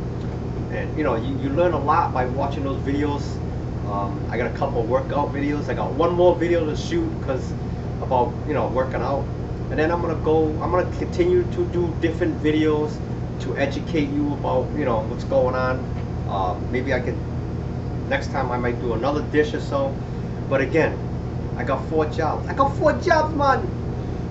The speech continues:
Four jobs is a lot, and I don't have time, so, you know what I mean? Now it's with this coronavirus crap, so it's like, it's crazy right now. So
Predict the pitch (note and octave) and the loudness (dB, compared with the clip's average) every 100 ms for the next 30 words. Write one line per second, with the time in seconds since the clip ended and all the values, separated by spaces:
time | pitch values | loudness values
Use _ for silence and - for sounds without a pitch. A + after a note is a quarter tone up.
0 | - F#3 G3+ F3+ G#3 G#3 D#3+ C3+ C3 F#3+ | 0 4 4 2 2 2 0 0 2 2
1 | G#3 G3 - D#3+ D3+ C#3+ C#3 - G3 A#3 | 2 0 -2 0 2 2 -2 0 2 2
2 | G#3 G3 - - F#3 G3+ F#3+ E3+ - C#3+ | 0 -2 -2 -2 -2 -2 -2 -2 0 2
3 | F3 E3+ F3+ F3+ F3 E3+ - - - - | 0 2 2 2 0 0 -4 -4 -6 -6
4 | - - - E3 B3 A#3+ G#3+ B2 C3+ B2 | -6 -4 -2 4 6 4 2 -2 -2 -2
5 | B2+ B2+ E3 F#3 E3+ D#3+ E3 E3+ E3 - | -2 0 0 2 0 2 2 2 -2 -4
6 | - - E3 D#3+ - - C3 B2 A#2+ C3 | -4 -2 0 0 -2 0 0 0 0 -2
7 | A#2+ A#2 - - - - - - - E3+ | -2 -2 -4 -4 -4 -4 -4 -4 0 6
8 | F3+ D3 B2 A#2+ A2+ G#2+ A#2 A#2+ A#2+ - | 6 6 2 0 -2 -2 -2 -2 -4 -4
9 | A#2 | -2